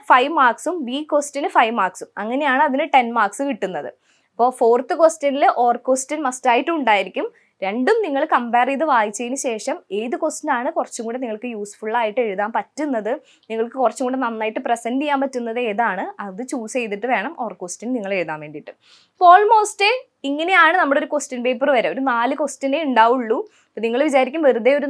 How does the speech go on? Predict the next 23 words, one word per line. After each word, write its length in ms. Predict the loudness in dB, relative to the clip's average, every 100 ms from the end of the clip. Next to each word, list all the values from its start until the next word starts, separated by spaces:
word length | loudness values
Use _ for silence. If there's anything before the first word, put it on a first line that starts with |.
| 2
നാല് 180 | 2 0
ക്വസ്റ്റ്യൻ 320 | -4 -6 -4 -2
അല്ലേ 160 | -2 -2 -2
ഉള്ളൂ 240 | -4 -6 -4 -4
എന്ന് 120 | -2 0
വിചാരിച്ച് 440 | -2 -2 -4 -4 -2 -2
അത് 160 | 2 2 0 _ -6
എഴുതി 200 | -6 -2 2
തള്ളരുത്, 480 | 4 4 2 0 -2 -2 _ _ -6
നല്ല 160 | 0 2 2
രീതിയിൽ 240 | 2 0 -2 -2
പ്രസന്റ് 380 | -2 -2 -2 -2
ചെയ്യുക. 340 | 0 0 -2 _ _ -8
അപ്പോ 120 | -2 4
വളരെ 280 | 6 6 4 2
സിമ്പിൾ 360 | 0 2 4 6
ആയിട്ട് 260 | 6 4 -2
നിങ്ങൾക്ക് 280 | -2 -2 -2 0
മാർക്ക് 300 | 0 0 -4 -10
സ്കോർ 300 | -6 -6 -4
ചെയ്യാൻ 200 | -4 -4
പറ്റിയ 200 | -6 -6 -6
പേപ്പറാണ് 520 | -6 -2 0 0